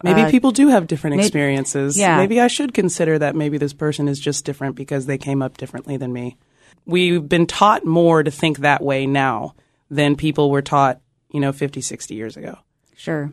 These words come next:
Speaker 1: So it's like
Speaker 2: Mm-hmm.
Speaker 1: there's more freedom. And actually, I think that the, a lot of the problems we have, it's like a kind of a double-edged sword. We have more freedom, but then we also have, like,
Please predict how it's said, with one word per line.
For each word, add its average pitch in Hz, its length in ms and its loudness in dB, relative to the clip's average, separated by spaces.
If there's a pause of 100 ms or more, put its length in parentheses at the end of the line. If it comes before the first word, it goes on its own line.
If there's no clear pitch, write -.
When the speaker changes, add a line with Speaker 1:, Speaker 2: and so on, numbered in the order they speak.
Speaker 1:
So 160 200 -2
it's 156 140 -2
like 151 180 2
Speaker 2:
Mm-hmm. 180 180 -10 (140)
Speaker 1:
there's 165 500 2 (320)
more 220 500 4
freedom. 170 500 -2 (300)
And 190 200 4
actually, 208 360 2
I 202 60 4
think 208 240 -2
that 202 220 -10
the, 196 220 4
a 202 60 2
lot 202 200 6
of 202 40 0
the 202 80 2
problems 202 400 2
we 196 120 2
have, 196 340 4
it's 180 140 -6
like 185 100 -2
a 180 40 -10
kind 202 200 2
of 190 60 0
a 196 40 -2
double-edged 202 520 2
sword. 151 280 2
We 147 120 0
have 147 100 2
more 180 300 4
freedom, 196 400 0
but 175 100 -4
then 170 140 0
we 165 120 2
also 165 300 2
have, 156 240 2
like, 147 280 0